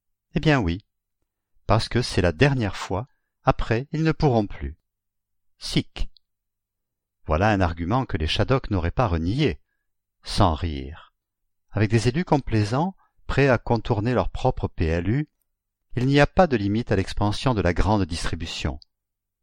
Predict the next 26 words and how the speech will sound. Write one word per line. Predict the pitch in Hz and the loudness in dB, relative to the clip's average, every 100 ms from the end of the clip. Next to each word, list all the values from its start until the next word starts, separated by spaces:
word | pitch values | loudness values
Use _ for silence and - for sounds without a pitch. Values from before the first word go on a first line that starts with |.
| _ _ - | _ _ -10
Monter | 76 - | -6 -2
d'un | 113 113 | 0 2
étage, | 127 - 92 92 104 117 - _ _ _ | 0 0 0 2 -2 -6 -10 _ _ _
creuser | - 92 87 | -4 -2 0
un | 98 117 | 2 2
parking, | 165 - - 107 113 120 117 _ _ _ | 0 -2 -4 -4 -4 -8 -14 _ _ _
rien | 156 170 185 | -2 0 2
ne | |
les | 147 127 | 2 4
arrête. | 107 78 64 - - _ _ _ _ _ _ _ _ _ _ _ _ - | 4 2 -6 -12 -20 _ _ _ _ _ _ _ _ _ _ _ _ -4
Grande | 95 131 151 | 2 4 4
distribution, | 113 107 - 92 95 - 76 69 - _ _ - | -2 -6 -4 -4 -6 -6 -6 -6 -18 _ _ -10
les | 76 | -6
grandes | - 92 104 90 | 0 2 2 0
manœuvres. | 90 95 65 67 - - _ _ _ _ _ _ _ _ _ _ | 0 0 -2 -6 -12 -20 _ _ _ _ _ _ _ _ _ _
Intermarché | 87 92 82 104 - 147 127 _ _ - | -6 -2 0 0 -2 -2 -4 _ _ -8
a | 98 | -2
déjà | 107 104 120 | 0 4 4
augmenté | 110 127 127 | 2 0 0
de | 110 | -2
quarante | - 143 156 | 0 0 0
pour | - 147 | -2 -4
cent | - 127 | -2 -4
sa | 131 | -2
surface | 120 127 - 120 - | -4 -4 -2 -2 0
alimentaire. | 101 101 98 - 76 71 73 - | -2 0 0 -2 -4 -4 -6 -16